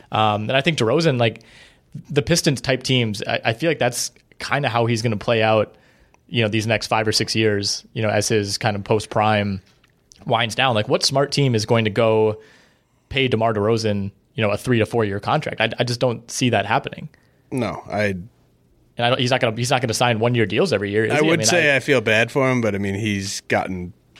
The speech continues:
Speaker 2: paid plenty, uh, <laughs> rel-, relative to other players of his caliber. So I, I think it's gonna be sort of a harsh, uh, awakening for him when he, when he does hit the open market. But,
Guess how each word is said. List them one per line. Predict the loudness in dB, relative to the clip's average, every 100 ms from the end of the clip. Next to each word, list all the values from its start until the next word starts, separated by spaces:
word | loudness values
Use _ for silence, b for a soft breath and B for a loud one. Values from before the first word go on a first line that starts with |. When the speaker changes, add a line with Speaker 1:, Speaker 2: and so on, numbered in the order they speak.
| _ _
Speaker 2:
paid | 0 0 -2
plenty, | 0 0 2 0 -2 -4
uh, | -2 0 0 -4 -8
<laughs> | -16 -2
rel-, | 0 0 -2
relative | -4 0 2 0 0
to | -2 -2 -6 -6
other | -4 -2
players | 0 0 0 -4
of | -6
his | -8
caliber. | -4 -2 -2 -2 -4
So | -4 -6 -6 -8 -10 _ -8
I, | -6 -2 -2
I |
think | -2 -2
it's | -2
gonna | -4 -4 -2
be | -4 -4 -8 -14 _ _ _ _ -20 b b b b b b _ -8
sort | -2 2
of |
a | 2
harsh, | 2 2 4 2 2 -2 -10 -10
uh, | -4 -2 0 0 -2 -4
awakening | -2 -2 0 -2 -2
for | -2 -2
him | -2 -2
when | -4 -2
he, | -4
when | -4 -6
he | -4
does | -2 -2
hit | -4 -4
the | -4
open | -4 -2
market. | -2 0 -2 -2
But, | -4 -4